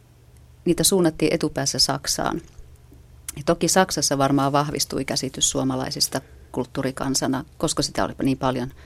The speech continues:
Julkaistiin myöskin sen takia, että oli aseveli-, asevelisuhde. Mutta kaiken kaikkiaan kokonaisuutta ajatellen jälkikäteen, niin se va-, siinä kävi niin, että tämä oma kuva vahvistui ja meille tuli oma it-, itsellemme käsitys siitä, että suomalaiset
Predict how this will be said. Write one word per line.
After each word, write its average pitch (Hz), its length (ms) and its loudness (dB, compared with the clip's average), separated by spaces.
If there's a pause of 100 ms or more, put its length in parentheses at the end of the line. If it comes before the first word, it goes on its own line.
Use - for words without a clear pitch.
(320)
Julkaistiin 147 640 2
myöskin 143 280 0
sen 131 140 0
takia, 143 180 -6
että 131 140 -4
oli 127 80 -2
aseveli-, 139 380 -6
asevelisuhde. - 720 -6 (600)
Mutta 160 240 4
kaiken 185 360 6
kaikkiaan 143 480 2
kokonaisuutta 139 680 2
ajatellen 135 300 -2
jälkikäteen, 135 680 0
niin 131 160 -2
se 131 160 -4 (120)
va-, 135 140 -6 (320)
siinä - 520 -6
kävi 135 200 -2
niin, 147 280 4
että 131 280 -4 (180)
tämä - 160 -2
oma 139 160 2
kuva 131 260 -4
vahvistui 160 680 0 (440)
ja 147 200 2
meille 143 320 4
tuli 131 180 -2
oma 143 240 2 (120)
it-, 160 180 0
itsellemme 147 480 2
käsitys 143 480 0
siitä, 135 280 -2
että 135 160 -8
suomalaiset 131 600 -4